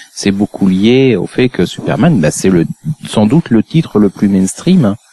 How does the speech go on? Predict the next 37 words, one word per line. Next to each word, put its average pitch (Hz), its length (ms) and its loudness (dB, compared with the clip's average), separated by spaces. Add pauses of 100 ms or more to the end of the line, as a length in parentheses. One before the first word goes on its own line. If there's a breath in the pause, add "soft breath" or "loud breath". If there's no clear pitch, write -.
(180)
euh, 107 200 2
de, 98 960 2
de 98 80 2
D 101 160 -4
C. 151 240 -2 (500 soft breath)
Euh, 95 300 2
un 117 160 2
des 113 140 2
plus 127 240 0
mainstream, 120 760 0
en 101 120 -6
tout - 120 -6
cas 120 240 0
une 107 160 0
des 110 240 0
icônes 127 400 2
les, 101 300 4
les 98 160 2
plus 117 240 0
intouchables. 117 680 -4 (640 loud breath)
Euh, 87 520 0
et 82 140 0
du 87 120 -4
coup, 127 480 2
euh, 87 400 2
ça - 460 -4
limite 101 380 0
ses 120 120 -4
possibilités. 101 560 -4
Alors 85 160 0
que - 60 -20
sur 92 180 0
Red 98 140 0
Hood 101 160 2
and 92 100 2
the 90 140 0
Outlaws, 131 360 2